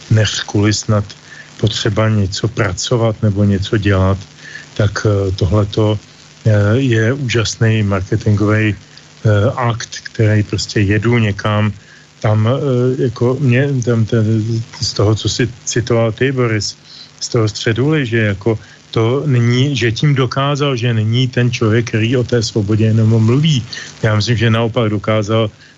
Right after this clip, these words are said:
to, že o ní jenom mluví, že nic jiného neumí, než jenom mluvit,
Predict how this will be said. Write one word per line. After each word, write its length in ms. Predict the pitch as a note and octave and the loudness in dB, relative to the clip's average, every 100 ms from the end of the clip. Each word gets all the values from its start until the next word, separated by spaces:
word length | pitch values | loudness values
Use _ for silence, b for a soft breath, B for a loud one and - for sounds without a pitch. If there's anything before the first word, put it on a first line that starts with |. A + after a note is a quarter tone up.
| _ | _
to, 220 | A2+ G#2+ | -2 -2
že 160 | G#2 D3 | -2 -2
o 140 | C#3+ | 0
ní 300 | A2 A#2+ A2+ | 2 2 0
jenom 480 | C#3+ E3 G3 D3+ C3 | 2 2 2 0 0
mluví, 400 | A#2 G#2 F#2+ E2+ B B B | -2 -4 -6 -10 B B B
že 140 | - | 0
nic 400 | A#2+ C3 D#3 D#3+ | 2 2 0 -2
jiného 360 | C#3+ C#3+ D3+ C#3 | 0 0 2 2
neumí, 440 | C#3+ F3+ F#3+ G3 | 0 2 2 2
než 240 | D3+ B2+ - | 2 0 0
jenom 260 | C#3 C3 | 0 2
mluvit, 440 | A#2+ B2+ B2 C3+ | 2 2 2 0